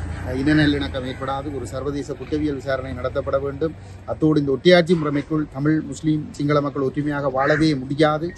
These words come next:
ஆகவே இந்த ஒட்டியாட்சி முறைமை ஒழிக்கப்பட்டு ஒரு சமஷ்டி அரசியலமைப்பு கட்டமைப்பு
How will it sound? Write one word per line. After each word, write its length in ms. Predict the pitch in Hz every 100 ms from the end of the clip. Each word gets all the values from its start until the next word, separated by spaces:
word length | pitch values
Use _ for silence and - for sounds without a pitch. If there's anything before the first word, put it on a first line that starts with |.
| - -
ஆகவே 300 | 123 135 160
இந்த 160 | 151 143
ஒட்டியாட்சி 480 | 131 170 165 151 156
முறைமை 260 | 147 147
ஒழிக்கப்பட்டு 540 | 139 143 156 147 143 147
ஒரு 100 | 127
சமஷ்டி 380 | 143 151 160
அரசியலமைப்பு 500 | 151 135 147 143 135
கட்டமைப்பு 480 | 127 123 147 147 139